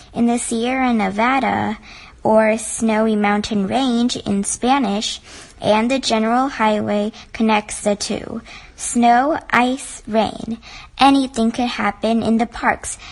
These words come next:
and will often force the highway to close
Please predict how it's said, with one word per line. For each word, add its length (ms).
and 160
will 200
often 540
force 480
the 100
highway 500
to 100
close 540